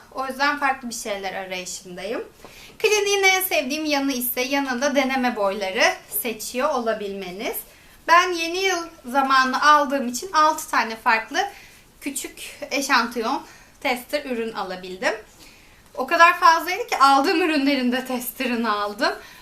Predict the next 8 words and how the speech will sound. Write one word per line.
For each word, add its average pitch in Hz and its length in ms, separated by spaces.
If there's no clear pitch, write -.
Örneğin 269 440
bu 269 120
ikisinin 247 600
testeri. 214 720
Bir 247 220
de, 262 200
e, 233 400
Clinique'in 294 440